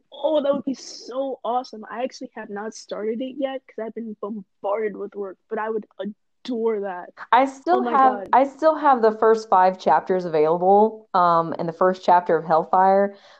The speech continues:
Speaker 2: but I took the other ones down, and I took 'em down because I knew that I was gonna get 'em published eventually.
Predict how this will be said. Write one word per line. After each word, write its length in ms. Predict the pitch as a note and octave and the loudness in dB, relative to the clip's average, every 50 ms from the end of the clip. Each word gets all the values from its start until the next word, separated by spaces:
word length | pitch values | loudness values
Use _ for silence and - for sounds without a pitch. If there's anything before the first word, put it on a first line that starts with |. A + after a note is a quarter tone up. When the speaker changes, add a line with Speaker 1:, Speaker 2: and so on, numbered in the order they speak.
| _ - | _ 2
Speaker 2:
but 80 | F#3+ | 4
I 80 | F#3+ G3 | 4 4
took 220 | G3 - E4+ E4+ | 4 0 -2 -2
the 120 | E4 B3+ - | 0 2 2
other 180 | G#3 G#3 G#3+ G3+ | 4 4 4 2
ones 240 | G3 F#3 F3+ F3+ - | 2 0 0 -4 0
down, 560 | - F3+ F3 F3 F3 F3+ F#3 F#3 F#3+ G#3 G#3 - _ - - _ _ _ | 2 2 4 4 4 4 4 4 2 0 -6 -12 _ -20 -20 _ _ _
and 200 | - G#3+ G3+ G3+ - - | 0 2 2 2 2 2
I 180 | - F3+ G#3 G#3 | 4 4 2 2
took 180 | G#3 E4+ F4+ | 2 0 0
'em 100 | F4+ D4 | 2 2
down 240 | A#3+ A3 G#3+ G#3+ G#3+ | 4 4 4 4 2
because 220 | G#3 G#3 A3+ G3+ | 0 -2 0 0
I 80 | F3+ F#3 | 0 2
knew 160 | F#3 G3+ A3 A3+ | 4 4 4 6
that 100 | A#3 G#3+ | 6 4
I 60 | G3+ | 4
was 100 | F#3+ F#3 | 2 0
gonna 140 | G3+ F#3+ F#3 | 0 0 2
get 80 | F3+ F3 | 0 -2
'em 100 | F3+ - | -2 -2
published 360 | - F#3 F3 E3 E3 - E3 | -2 -2 -2 -2 -4 -6 -6
eventually. 600 | D3+ D#3+ D3+ D3+ - E3+ D3+ C#3+ B2 C3 D3+ - | -6 -4 -6 -4 -2 0 0 2 2 0 -4 -8